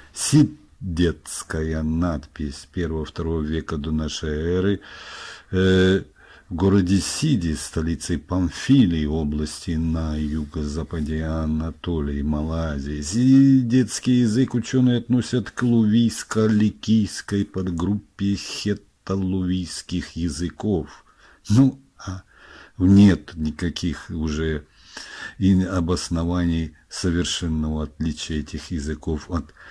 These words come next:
древних пелагийско-этрусских, соответственно, славяно-арийских языков.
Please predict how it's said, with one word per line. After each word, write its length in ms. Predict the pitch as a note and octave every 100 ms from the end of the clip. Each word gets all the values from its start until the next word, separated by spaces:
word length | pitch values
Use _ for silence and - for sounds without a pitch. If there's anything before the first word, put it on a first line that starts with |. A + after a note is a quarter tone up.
| -
древних 560 | - E2+ F2 D#2 D#2 -
пелагийско-этрусских, 1700 | - F2 E2+ D#2 D2+ D2 D#2 - - D#2 D2+ D2+ E2 E2+ - F#2 -
соответственно, 840 | - E2 D#2 E2 D2 F2 E2 E2
славяно-арийских 1300 | D2+ - D#2 D#2 D#2 D#2+ D#2+ D#2+ F#2 G2 - - D#2 D#2+
языков. 560 | D2 D2 C#2 D2+ D2+